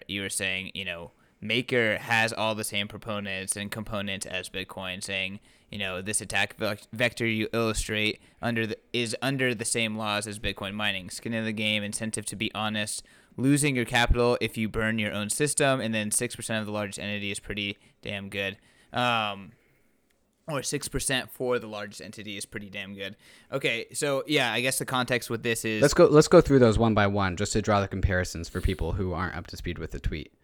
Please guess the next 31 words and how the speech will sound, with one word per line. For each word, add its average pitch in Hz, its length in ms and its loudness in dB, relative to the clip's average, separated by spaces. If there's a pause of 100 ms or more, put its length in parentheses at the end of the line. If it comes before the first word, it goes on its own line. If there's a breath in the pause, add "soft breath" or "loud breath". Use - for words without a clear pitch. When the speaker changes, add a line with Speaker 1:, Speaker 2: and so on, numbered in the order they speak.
(460 soft breath)
Speaker 2:
What 110 100 4
was 120 80 6
the 131 80 0
first 127 200 4
one? 139 140 2 (160)
Speaker 1:
So, 135 380 2
sure. 110 320 -4
So, 123 180 -2
wait, 104 160 -4
let's 139 160 -2
just 147 140 -6
give 143 160 2
some 117 120 -4
quick 107 220 -6
context. 80 480 -8
So, 120 160 2
pretty 156 260 4
much, 139 380 0 (320 loud breath)
you 117 80 -4
know, 107 220 0
we 120 180 2
were 117 140 4
saying, 110 360 2
we, 123 200 2
on 120 180 0
Twitter, 120 420 0
we 113 180 0
were 113 80 0
arguing 110 360 0
about 101 540 0
Maker, 107 320 0